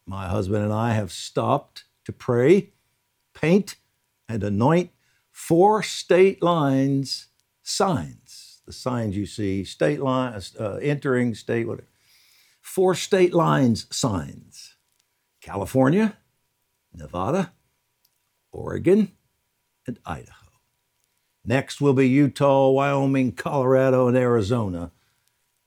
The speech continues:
as we head back home. Just love it. From California, I'm partnering with all who are re-, reclaiming individual states back into the glory and blessing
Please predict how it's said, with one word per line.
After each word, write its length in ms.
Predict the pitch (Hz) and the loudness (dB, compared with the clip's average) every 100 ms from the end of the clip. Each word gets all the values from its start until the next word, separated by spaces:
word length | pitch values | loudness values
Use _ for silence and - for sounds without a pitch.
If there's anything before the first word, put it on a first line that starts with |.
| _ | _
as 140 | 78 78 | -20 -10
we 160 | 80 | -8
head 380 | - 92 90 82 | -6 -6 -6 -8
back 320 | 85 87 - - _ _ | -8 -10 -12 -20 _ _
home. 400 | 78 123 135 - _ _ _ _ _ _ _ _ _ _ _ _ _ _ _ _ _ | -18 -18 -20 -20 _ _ _ _ _ _ _ _ _ _ _ _ _ _ _ _ _
Just 320 | - - - | -20 -20 -20
love 260 | - 80 - | -12 -12 -12
it. 80 | _ _ _ _ | _ _ _ _
From 180 | - 110 | -8 -6
California, 760 | - 98 - 160 170 165 110 - _ _ _ _ _ _ _ _ _ | -4 -4 -4 -2 0 0 0 -4 _ _ _ _ _ _ _ _ _
I'm 180 | 143 156 | -2 -2
partnering 540 | - 196 214 202 185 180 | 2 2 4 0 2 2
with 160 | 160 | 2
all 400 | 190 165 170 170 | 2 4 6 6
who 240 | 156 175 156 | 6 6 6
are 180 | 147 | 4
re-, 280 | 139 147 139 - | 2 0 -2 -2
reclaiming 1000 | 127 202 - - 175 165 151 147 139 127 _ _ | 2 2 2 0 2 2 2 2 0 -2 _ _
individual 720 | 208 190 151 180 156 156 143 | 4 4 4 4 4 2 0
states 580 | 127 - 165 156 135 - | -2 -2 2 2 2 -6
back 440 | 85 139 170 - 165 | -6 -2 -2 0 0
into 200 | 143 143 | 0 2
the 140 | 127 | 2
glory 640 | 101 110 147 156 156 151 123 | 2 2 4 4 2 0 -2
and 240 | 98 95 | -8 -6
blessing 600 | 127 143 - 135 127 | -4 -4 -4 -2 -2